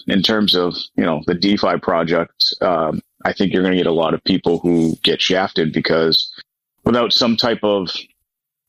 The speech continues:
peer-to-peer regulation or something just to keep, it's almost like having a fence at your house, right?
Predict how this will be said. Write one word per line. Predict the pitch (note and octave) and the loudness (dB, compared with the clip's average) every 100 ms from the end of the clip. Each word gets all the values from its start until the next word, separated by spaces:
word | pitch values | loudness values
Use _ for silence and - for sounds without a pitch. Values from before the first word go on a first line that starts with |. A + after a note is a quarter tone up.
| - - | -6 -4
peer-to-peer | - C#3 A#2 - D#3 C#3+ | 0 0 0 -2 0 2
regulation | C3+ B2 B2 B2 A#2+ - G#2 | 0 0 0 0 0 0 -2
or | |
something | F#2+ - - C#3+ D#3+ - - E3+ D#3+ C#3 | 0 0 2 0 -2 -4 -2 0 2 0
just | A2 C3 - | 0 0 0
to | B2+ | -2
keep, | - - C#3+ C3 - - _ _ _ _ _ | -4 -2 0 0 -2 -16 _ _ _ _ _
it's | - B2 | -2 0
almost | F#3 F3+ | 0 0
like | C#3+ | 0
having | C3 G#2+ | 0 -2
a | |
fence | - A2 G#2 | 0 -2 -2
at | D#2+ | -2
your | E2+ | -2
house, | E2 D#2 - | -2 -2 0
right? | F2+ F2+ | 0 -2